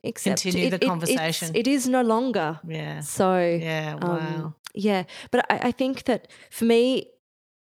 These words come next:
Speaker 1: that was, that's a favourite because it had a,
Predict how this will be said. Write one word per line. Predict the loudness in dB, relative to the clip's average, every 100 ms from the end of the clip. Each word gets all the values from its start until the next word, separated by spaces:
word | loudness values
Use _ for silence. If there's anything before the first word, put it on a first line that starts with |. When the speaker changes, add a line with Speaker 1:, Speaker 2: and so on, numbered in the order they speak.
| _ -16 -14 0
Speaker 1:
that | 2 2 2
was, | 4 4 2 0 -6 -2
that's | -2 0
a | 0
favourite | 2 4 4
because | 2 0 2
it | 2
had | 4
a, | 2